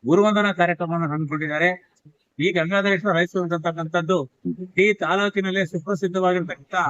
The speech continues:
ಪ್ರೌಢಶಾಲೆ. ಎಲ್ಲಾ ಕ್ಷೇತ್ರದಲ್ಲೂ ಬಹಳ ಮುನ್ನಡೆಯನ್ನು ಬರೆದಿರ್ತಕ್ಕಂಥದ್ದು.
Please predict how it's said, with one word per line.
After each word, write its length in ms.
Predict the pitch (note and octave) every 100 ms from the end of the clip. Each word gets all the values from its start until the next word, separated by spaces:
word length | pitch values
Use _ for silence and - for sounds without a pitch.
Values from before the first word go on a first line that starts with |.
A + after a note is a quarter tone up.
| C3+
ಪ್ರೌಢಶಾಲೆ. 540 | F#3+ F3 F3+ E3+ D#3+ F#3 F#3 B2+ - - C3+ - - - _
ಎಲ್ಲಾ 460 | C3+ E3 G#3 G#3 F3
ಕ್ಷೇತ್ರದಲ್ಲೂ 840 | D3+ - F#3 G3 G#3 G3+ G3 G3+ D3+ _ _ _ C#3
ಬಹಳ 180 | F3
ಮುನ್ನಡೆಯನ್ನು 600 | F#3 E3+ G3+ G#3+ G#3+ G3+
ಬರೆದಿರ್ತಕ್ಕಂಥದ್ದು. 960 | F3+ E3+ F3 F#3 F#3 D#3+ F3 F3 F#3 F3+